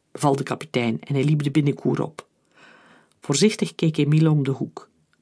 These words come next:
Beneden zie ik geen enkele lancier meer. Omer probeerde de drie paarden in bedwang te houden. Onrustig stapten ze in een cirkeltje rond.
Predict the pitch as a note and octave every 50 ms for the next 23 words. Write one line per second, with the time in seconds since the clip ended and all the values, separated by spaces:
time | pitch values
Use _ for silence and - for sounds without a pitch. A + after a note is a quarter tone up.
0 | _ _ - B2 A#2 A#2+ C#3 F3 F#3 G3 D#3 - D3 C#3 - - C#3+ D3 D#3+ E3
1 | - D#3 D3 C#3 C3+ B2+ C3 - - - - B3 C4+ A3 D#3+ C3 - - - -
2 | - _ _ _ _ _ _ _ _ _ - - - - - _ _ - D#3 F#3
3 | A3 B3 B3 B3 - - F3 D3 F3+ G3 G#3+ G#3+ F3+ E3 C#3 C3+ C#3 A#2 F3 E3+
4 | A3+ A3+ - G3 F3+ F3 F3 D#3 E3 - D#3+ D#3+ D3+ C#3+ C#3 D3 C#3 C#3+ C3 -
5 | - - A#2+ B2 B2 B2 B2 - - _ _ _ _ - - _ _ _ _ -
6 | E3+ D#3+ C#3 C#3+ E3+ G#3 - - - - G#3+ - - - - - F#3+ F3+ - F3
7 | D#3+ D#3 E3 - D3 C3+ C3 B2+ - - G#3+ G3+ - - E3 D3+ D#3 - - D3
8 | D3 C#3+ B2+ B2+ - - - -